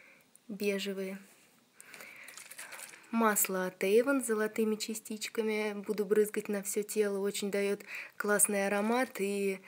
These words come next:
сияние кожи. Нереальное, красивое, особенно на солнце. И я выбрала для себя вот такой весенний запах. Мои любимые Givenchy Play.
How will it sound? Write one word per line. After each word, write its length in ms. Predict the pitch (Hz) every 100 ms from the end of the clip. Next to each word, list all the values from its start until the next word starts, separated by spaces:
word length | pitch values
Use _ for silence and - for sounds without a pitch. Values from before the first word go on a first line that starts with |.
| - - -
сияние 640 | - 214 190 185 185 180
кожи. 500 | 180 185 180 180 175 175
Нереальное, 720 | 190 185 185 180 175 180 180
красивое, 640 | - 180 - - 175 175
особенно 400 | 175 185 175 175
на 140 | 175 180
солнце. 480 | - 185 175 185 - - - -
И 120 | - 285
я 380 | 359 330 254
выбрала 340 | 233 240 226 214
для 160 | 208
себя 420 | 208 214 220 202 196 -
вот 180 | 196 -
такой 280 | 196 190 175
весенний 440 | 175 - 170 170
запах. 480 | 180 247 320 311 -
Мои 180 | 190 185
любимые 580 | 190 247 294 320 330 - - - - - _ _
Givenchy 580 | 196 185 190 190 - 254 -
Play. 280 | 196 185